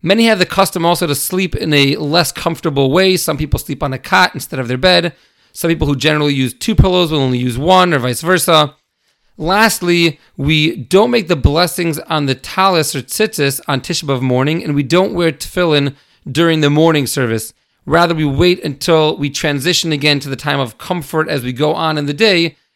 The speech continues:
and we only make blessings on them and put on the tefillin during mincha, the afternoon services.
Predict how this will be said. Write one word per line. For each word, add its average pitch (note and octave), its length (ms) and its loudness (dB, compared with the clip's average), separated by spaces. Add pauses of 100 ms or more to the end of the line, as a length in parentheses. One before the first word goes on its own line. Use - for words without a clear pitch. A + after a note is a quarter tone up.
(180)
and D3+ 120 2
we D3+ 140 0
only F3 580 0 (160)
make C3+ 300 0
blessings D3+ 400 0
on C3 180 2
them B2+ 340 0 (240)
and B2+ 120 -6
put D3+ 120 4
on D#3+ 140 2
the E3 80 2
tefillin F3+ 580 0 (180)
during D3+ 320 2
mincha, D#3+ 400 0
the C3 120 -4
afternoon C#3 560 0
services. - 680 -4